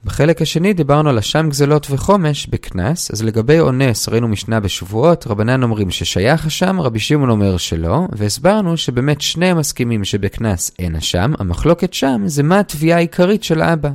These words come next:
רבנן אומרים שהתביעה העיקרית זה הממון, כלומר הבושת והפגם, ולכן יש אשם, רבי שמעון אומר שהתביעה העיקרית זה הקנס, ולכן אין.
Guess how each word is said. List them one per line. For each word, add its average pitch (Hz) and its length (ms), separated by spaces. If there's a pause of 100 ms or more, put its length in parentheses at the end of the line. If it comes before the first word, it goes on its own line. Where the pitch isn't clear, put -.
רבנן 143 380
אומרים 143 240
שהתביעה 120 480
העיקרית 113 500
זה 95 140
הממון, 87 480
כלומר 92 320
הבושת 107 380
והפגם, 92 560
ולכן 92 420
יש 80 240
אשם, 175 360
רבי 143 200
שמעון 202 300
אומר 147 240
שהתביעה 107 480
העיקרית 151 400
זה - 120
הקנס, 175 600
ולכן 143 380
אין. - 200